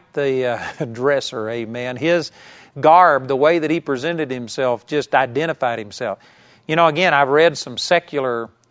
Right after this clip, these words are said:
or not secular, but I've read some, um, what am I trying to think of, commentaries about this, and I don't know where they get this from, but some extra biblical, um, sources, uh, say that this is referring to the fact that Elijah had a beard that was nearly down to the ground.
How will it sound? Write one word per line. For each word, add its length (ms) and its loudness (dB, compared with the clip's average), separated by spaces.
or 100 2
not 200 0
secular, 520 0
but 120 -2
I've 180 0
read 220 -2
some, 300 -12
um, 280 -10
what 100 -6
am 80 -10
I 60 -10
trying 220 -8
to 60 -10
think 160 -8
of, 140 -8
commentaries 800 -2
about 400 0
this, 300 -4
and 160 -6
I 100 4
don't 160 4
know 100 2
where 260 6
they 140 4
get 300 0
this 300 -4
from, 380 -2
but 160 -8
some 420 0
extra 500 0
biblical, 760 -2
um, 440 -2
sources, 720 2
uh, 220 -4
say 260 2
that 160 -6
this 200 -4
is 140 -8
referring 440 -4
to 100 -6
the 100 -8
fact 260 0
that 100 -2
Elijah 600 0
had 180 2
a 60 4
beard 600 0
that 100 -2
was 160 -8
nearly 300 -6
down 320 -6
to 80 -10
the 100 -6
ground. 500 -2